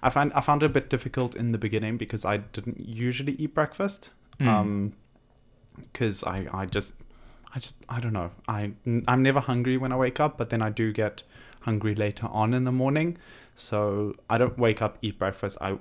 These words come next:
Speaker 1: I wake up, and then when I, when I am hungry, I eat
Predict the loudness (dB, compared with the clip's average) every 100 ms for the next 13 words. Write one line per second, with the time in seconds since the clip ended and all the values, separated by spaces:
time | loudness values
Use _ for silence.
0 | -4 -2 0 -2 -2 -4 -2 -2 -2 -2
1 | -4 -4 -2 0 2 2 0 -2 -4 -4
2 | -6 -6 -6 -8 -8 -10 -10